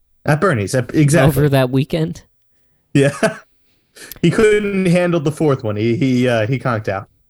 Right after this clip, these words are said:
Speaker 2: Uh, well, he is an older man. We're talking about Sanders, right?
Speaker 1: Yeah.
Speaker 2: Okay. Uh,
Speaker 1: Yeah,
Speaker 2: it
Speaker 1: no, I was, I was on his campaign. Yeah. <laughs>
Speaker 2: Well, that's nice that he spent a weekend with you off the, off the trail, you know, get to know each other outside of work. Anyway,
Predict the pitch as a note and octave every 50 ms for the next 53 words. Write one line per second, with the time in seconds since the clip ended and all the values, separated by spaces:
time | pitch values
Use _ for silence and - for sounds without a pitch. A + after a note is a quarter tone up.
0 | _ _ _ _ _ _ _ _ _ - - A2 A2 A2 A#2 B2 A#2+ B2+ C3+ C#3
1 | C#3 A#2 A#2 G2+ G2 G2 F#2+ F#2 F#2 F2 F2+ F#2+ F#2 C3+ F#3 - A#3+ A3+ F#3 D#3
2 | C3 A2+ G2+ - - - D3 C#3+ C3 G#2+ F#2+ E2 D#2+ F#2 - - A2 C3 D#3+ -
3 | - - _ _ _ _ _ _ _ _ _ _ _ _ _ _ _ C#3+ D3 D3
4 | B2 G2+ F#2 - _ B2+ A#2 - E2+ - - _ _ _ _ _ _ _ _ _
5 | _ _ - G#2 A2 A#2+ A#2+ A#2 A2+ - - F3+ F3 E3 F3 E3+ D#3+ D#3 D#3 D#3
6 | D#3 D#3 - - D3+ D#3 D#3 D#3+ D#3 D3 D#3+ D3+ D3+ D3 C#3+ - - D#3+ D3 C#3+
7 | - D3 A2+ F#2+ G2+ A#2 A#2 - - C#3+ - - A3 - - - - - _ _
8 | - _ _ _ _ _ _ _ _ _ _ _ _ _ _ - A#3 C#4+ G#4 -
9 | - C#3 A#2+ A#2+ B2+ - - C3 - C3+ B2+ C3+ - - - B2 B2 C3 - A2+
10 | G2+ G#2 A2 A#2 - - A#2 A2+ A2 A#2+ A2+ G#2+ - - A2+ A2+ C#3 C#3 C#3+ A#2
11 | G2+ G#2 - - - G#2+ G#2 G#2+ G#2+ A2 - - G2+ - - - - G#2 - -
12 | B2 A#2 A#2 A#2+ C3 C#3 D3 D3+ C#3+ B2+ A#2+ A2 A2 A#2+ A2 G#2+ - - G#2+ G#2
13 | G#2+ G#2+ A2 - - A#2 G#2+ A2+ A2 G2+ G2 G#2+ A2 - - A2 A2 A2+ A2+ A#2+
14 | A#2 B2 A#2+ A#2+ B2 A#2+ - - - E3+ F#3 D3+ A2 G2+ G2+ G#2